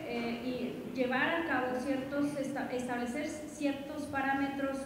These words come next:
como, por ejemplo, las medidas cautelares. La Procuraduría puede generar medidas cautelares a efecto de que,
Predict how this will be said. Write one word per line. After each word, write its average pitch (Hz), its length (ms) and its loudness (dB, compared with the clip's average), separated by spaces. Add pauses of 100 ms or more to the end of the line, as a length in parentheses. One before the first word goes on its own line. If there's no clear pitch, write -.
como, 240 420 2
por 240 120 -2
ejemplo, 254 440 0
las 240 220 0
medidas 233 300 2
cautelares. 254 800 -4 (1040)
La 233 220 2
Procuraduría 240 800 2
puede 294 440 0
generar 269 600 0
medidas 247 360 0
cautelares 262 720 -2
a 294 120 0
efecto 262 520 -2
de 269 220 -2
que, 226 420 -4